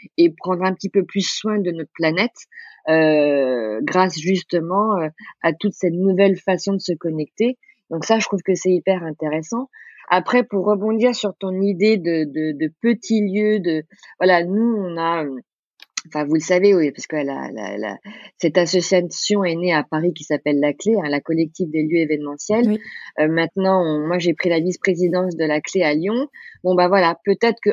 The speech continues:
Speaker 1: en effet, la, la, l'étape suivante, ça sera de dire, bah, mettons-nous tous en lien les uns les autres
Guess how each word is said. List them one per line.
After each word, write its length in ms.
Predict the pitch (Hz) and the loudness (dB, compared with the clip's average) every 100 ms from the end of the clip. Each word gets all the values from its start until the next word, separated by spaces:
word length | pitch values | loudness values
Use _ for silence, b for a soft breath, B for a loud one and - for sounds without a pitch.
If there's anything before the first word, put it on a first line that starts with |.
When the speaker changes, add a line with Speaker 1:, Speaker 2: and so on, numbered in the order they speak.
| - | -2
Speaker 1:
en 180 | 208 202 | -2 0
effet, 460 | 190 - 185 226 | -2 2 2 4
la, 300 | 202 151 151 | 2 2 2
la, 160 | 151 147 B B B 165 | 0 -2 B B B 2
l'étape 420 | 202 220 226 185 | 4 4 2 0
suivante, 480 | - 196 185 226 214 | -2 -4 -2 -4 -4
ça 100 | 190 | -6
sera 220 | - 175 | -4 -2
de 120 | 170 | -2
dire, 300 | 151 202 214 | 0 0 0
bah, 180 | 165 156 | -2 -2
mettons-nous 680 | 165 214 208 214 208 208 202 | 0 -2 0 -2 0 -2 -2
tous 260 | 240 226 | -4 -2
en 80 | 202 | -4
lien 220 | 185 202 | -4 -2
les 220 | 202 170 175 | -2 -2 -2
uns 100 | 175 | -2
les 240 | 160 151 | -4 -2
autres 220 | 233 - | -2 -2